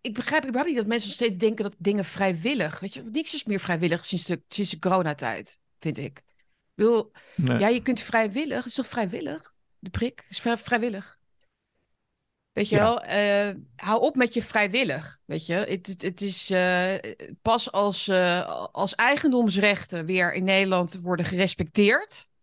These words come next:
Speaker 1: en de, hè, dus, en de staat op afstand blijft, ehm,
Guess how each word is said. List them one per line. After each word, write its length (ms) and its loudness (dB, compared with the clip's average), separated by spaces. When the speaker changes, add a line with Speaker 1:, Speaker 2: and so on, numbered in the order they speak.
Speaker 1:
en 500 4
de, 260 -2
hè, 200 4
dus, 200 2
en 140 0
de 60 -2
staat 480 2
op 120 -10
afstand 340 0
blijft, 580 -2
ehm, 580 2